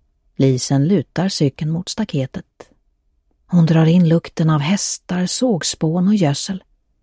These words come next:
Det sticker i näsan, men det luktar ändå gott, tycker Lisen. Det finns flera hagar för hästarna att vara i.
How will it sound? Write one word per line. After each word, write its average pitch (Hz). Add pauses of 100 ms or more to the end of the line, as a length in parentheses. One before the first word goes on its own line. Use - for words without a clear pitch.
(300)
Det -
sticker -
i 147
näsan, 151 (580)
men 196
det 185
luktar 185
ändå 185
gott, - (140)
tycker 160
Lisen. 170 (1160)
Det 175
finns 156
flera 185
hagar 175
för 175
hästarna 156
att 135
vara 151
i. 160